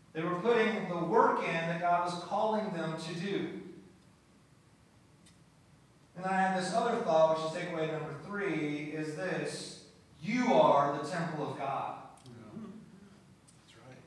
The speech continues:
Speaker 1: What does that mean? I wanna read some scriptures to you. Uh, First Corinthians three sixteen, seventeen says this, "Don't you realize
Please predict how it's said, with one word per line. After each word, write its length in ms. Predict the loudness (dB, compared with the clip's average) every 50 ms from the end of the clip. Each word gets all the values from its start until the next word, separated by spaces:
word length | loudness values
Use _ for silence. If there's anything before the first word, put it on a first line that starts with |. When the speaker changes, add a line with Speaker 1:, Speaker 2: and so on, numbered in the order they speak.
| -20 -20 -20 -20 -20 -20 -20 -20 -20 _ -20 -20 -20 -20 -20 -20 _ _ _ -20 -20 -20 -20 -20 -20 _ _ -20 _ _ _ -20 _ -20 -20 -18 -8
Speaker 1:
What 260 | 0 2 2 2 2
does 180 | 0 -2 0 2
that 280 | 2 4 4 2 0
mean? 220 | -2 -6 -8 -12 -14 -18 -20 -20 -20 -20 -20 -20 _ _ _ _ -20 -20 -20 -20 -20 -20 -20 -20 -10 -4
I 20 |
wanna 240 | -2 -2 0 0 0
read 100 | 0 -2
some 200 | -2 -4 -6 -8
scriptures 520 | -8 -6 -6 -6 -6 -6 -6 -8 -8 -8
to 120 | -10 -8 -4
you. 200 | -4 -4 -4 -2
Uh, 200 | -2 -2 -2 -2
First 220 | -2 -2 -2 -2 -2
Corinthians 600 | -4 -4 -2 -2 -2 -2 -2 -4 -6 -6 -8 -12 -10
three 260 | -8 -6 -4 -4 -4
sixteen, 720 | -4 -4 -6 -6 -8 -10 -10 -10 -8 -6 -4 -4 -4 -4 -6
seventeen 600 | -4 -2 -2 -2 -2 -4 -6 -8 -8 -10 -10 -10
says 300 | -10 -10 -8 -10 -8 -8
this, 240 | -8 -8 -8 -6 -4
"Don't 320 | -4 -4 -2 -4 -4 -4
you 60 | -2
realize 520 | -2 0 2 2 2 2 2 0 0 -2